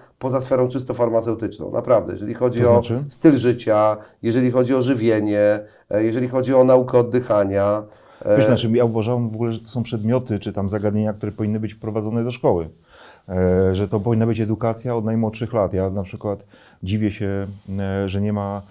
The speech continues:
Speaker 2: a propos zdrowego żywienia, zajęć w szkole po prostu, żeby od najmłodszych lat dzieciaki, bawiąc się na przykład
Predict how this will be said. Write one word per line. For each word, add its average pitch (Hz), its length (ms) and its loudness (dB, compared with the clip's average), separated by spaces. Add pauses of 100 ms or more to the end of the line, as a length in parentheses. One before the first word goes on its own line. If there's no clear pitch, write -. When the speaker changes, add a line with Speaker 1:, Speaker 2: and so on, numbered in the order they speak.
(160)
Speaker 2:
a 92 80 -4
propos 101 320 -4
zdrowego 98 360 -2
żywienia, 98 460 -4
zajęć 107 360 -4
w - 20 -18
szkole 101 300 -6
po 87 100 -12
prostu, 90 260 -14
żeby 92 160 -6
od 98 60 -4
najmłodszych 101 440 -6
lat 92 160 -6
dzieciaki, 95 520 -8 (260)
bawiąc 101 360 2
się - 100 -10
na 95 60 -6
przykład 90 220 -10